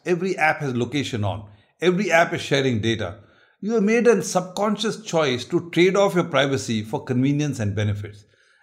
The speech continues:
And that is true, particularly with the younger generation. If the value exchange is reasonable,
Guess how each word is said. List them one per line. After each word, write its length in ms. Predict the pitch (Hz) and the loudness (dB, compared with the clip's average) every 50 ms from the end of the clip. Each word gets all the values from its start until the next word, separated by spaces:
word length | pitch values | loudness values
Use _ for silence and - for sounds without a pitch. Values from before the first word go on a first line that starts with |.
| _ _ | _ _
And 180 | - 180 190 294 | -6 -4 -2 -2
that 120 | 208 208 | 0 0
is 160 | 190 - - - | 0 0 -2 -4
true, 400 | - - 214 190 143 117 110 - | -6 -2 0 2 2 0 -2 -4
particularly 420 | - 170 151 - - - 220 220 220 | -6 -6 -6 -6 -6 -6 -4 -2 -2
with 100 | 202 165 | -2 0
the 60 | 160 | 0
younger 320 | 127 123 135 156 175 196 | 2 2 2 2 2 2
generation. 640 | 156 135 135 123 127 139 156 151 - - 120 104 113 123 | 2 2 2 2 2 0 -2 -2 -2 -4 -4 -4 -4 -6
If 120 | 151 143 | -6 -2
the 100 | 139 123 | -2 -2
value 400 | 104 101 123 139 175 185 214 233 | 0 2 4 4 4 2 0 0
exchange 460 | 226 - - - - 208 214 208 185 | 0 -2 -2 -2 -2 -2 -2 0 0
is 120 | 160 117 107 | 0 0 0
reasonable, 540 | 123 147 139 135 139 123 104 98 98 98 | 0 0 0 0 -2 -2 -2 -4 -6 -8